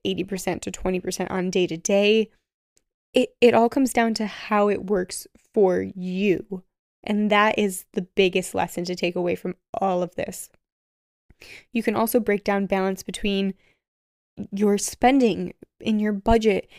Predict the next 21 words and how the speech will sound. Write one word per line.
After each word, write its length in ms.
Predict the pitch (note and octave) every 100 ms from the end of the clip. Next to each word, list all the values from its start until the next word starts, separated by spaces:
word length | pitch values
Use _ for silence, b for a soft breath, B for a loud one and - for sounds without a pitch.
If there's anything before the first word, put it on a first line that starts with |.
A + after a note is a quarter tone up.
| b
You 60 | A3
can 120 | A#3
break 160 | G#3+ G#3
down 200 | A3 G#3+
balance 340 | G3 G#3 G#3
between 400 | - F#3+ G#3+ G#3
working 380 | G3 F#3 - G3+
out 180 | A3 -
and 160 | G3
not 220 | F#3+ G#3 -
working 320 | G#3+ - F#3+
out, 320 | F3 E3+ -
days 240 | F#3+ G3 -
that 120 | -
you 180 | F#3+ F3+
do 320 | G3 F3+ F3+
strength 420 | - - G#3+ A3
training 440 | - F#3 F3 F3
or 120 | - F#3
just 240 | F#3+ -
stretching. 640 | - A#3+ - G3+ F3 F#3